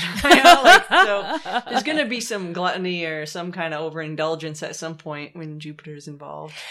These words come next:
Speaker 2: Yeah, I think that it's, um, it's bound to happen in the sense that, like, when you catch a sense of the myth of yourself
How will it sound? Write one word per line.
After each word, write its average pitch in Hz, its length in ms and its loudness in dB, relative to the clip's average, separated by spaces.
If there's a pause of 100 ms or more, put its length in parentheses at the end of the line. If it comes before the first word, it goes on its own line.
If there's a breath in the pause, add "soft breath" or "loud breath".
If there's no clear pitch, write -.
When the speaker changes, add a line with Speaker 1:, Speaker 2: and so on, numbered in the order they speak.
(160 loud breath)
Speaker 2:
Yeah, 349 340 6
I 285 120 4
think 403 320 0
that 277 280 2
it's, - 520 0
um, 165 460 -2 (420 soft breath)
it's 277 180 0
bound 277 380 6
to 254 100 -2
happen 202 380 2
in 190 120 2
the 180 80 0
sense 185 380 0
that, 170 320 -2
like, 185 220 0
when 185 180 4
you 175 300 2 (560 soft breath)
catch 254 340 4
a 226 80 0
sense 196 420 0
of 165 200 -4
the 165 80 -2
myth 180 320 2
of 160 120 2
yourself - 760 -2